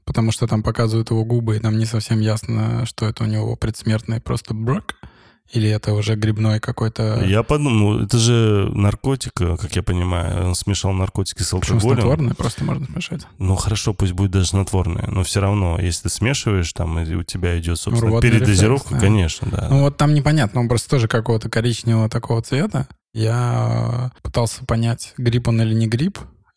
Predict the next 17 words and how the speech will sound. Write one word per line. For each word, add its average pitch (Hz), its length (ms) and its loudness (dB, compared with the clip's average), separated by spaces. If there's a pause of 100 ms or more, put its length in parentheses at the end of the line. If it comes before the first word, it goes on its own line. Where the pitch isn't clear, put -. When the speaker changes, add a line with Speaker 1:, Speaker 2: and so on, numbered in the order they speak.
Speaker 1:
и 131 60 -4
потом, 117 280 -2
когда 113 180 0
он 110 80 0
провалился, 123 500 0
я - 20 -2
подумал, 110 240 0
может, 107 260 -2
он 107 100 0
просто - 280 -4
гриб, 113 340 -4
и 113 140 -2
поэтому 117 400 -2
грибы 113 540 -2
из 113 160 -2
него 110 280 0
проползли, 113 920 -2